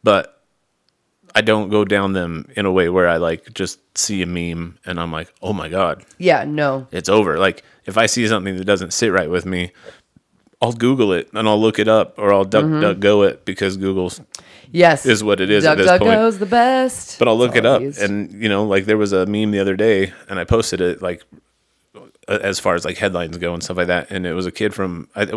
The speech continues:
Speaker 1: I talked about it last episode, basically, where somebody that I went to high school with, super smart kid,
Speaker 2: Oh,
Speaker 1: posted something that
Speaker 2: yes.
Speaker 1: was like,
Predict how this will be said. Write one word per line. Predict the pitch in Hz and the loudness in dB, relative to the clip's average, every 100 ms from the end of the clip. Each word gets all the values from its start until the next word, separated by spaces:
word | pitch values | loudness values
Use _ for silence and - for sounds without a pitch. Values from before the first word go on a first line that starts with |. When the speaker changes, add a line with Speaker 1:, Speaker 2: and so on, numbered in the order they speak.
| 101 | -4
Speaker 1:
I | 113 | -2
talked | 151 135 | -2 -2
about | 98 95 | 0 2
it | |
last | 92 90 - | 2 0 0
episode, | 98 90 80 76 _ _ | -4 -4 -8 -8 _ _
basically, | - 85 92 90 87 | -8 -6 -6 -6 -4
where | 90 85 - - | 0 -2 -4 -10
somebody | 110 107 98 95 90 87 90 - 139 _ | -6 -4 -2 -2 -2 -6 -8 -14 -20 _
that | - | -4
I | 98 | -2
went | 110 92 | 0 0
to | |
high | 104 101 | 2 0
school | - 85 | -2 -6
with, | 80 85 - | -6 -8 -14
super | 170 139 127 | -6 -4 -4
smart | - 120 85 | -4 -6 -2
kid, | 117 87 92 _ _ | -2 -2 -6 _ _
Speaker 2:
Oh, | 147 147 151 147 143 139 135 135 | -2 0 0 2 0 0 0 0
Speaker 1:
posted | 110 131 | 0 0
something | 127 107 | -2 0
that | 107 | 0
Speaker 2:
yes. | |
Speaker 1:
was | 104 | 0
like, | 98 92 87 | 0 -2 -4